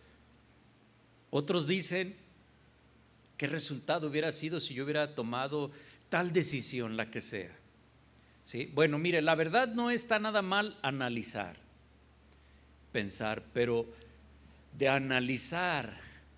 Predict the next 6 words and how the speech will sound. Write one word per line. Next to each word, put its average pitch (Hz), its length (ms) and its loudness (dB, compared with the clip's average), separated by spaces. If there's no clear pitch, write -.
a 113 380 -2
melancolizar 120 1160 -4
hay 113 180 -4
una 127 160 -4
grande 120 300 -6
diferencia. 92 640 -10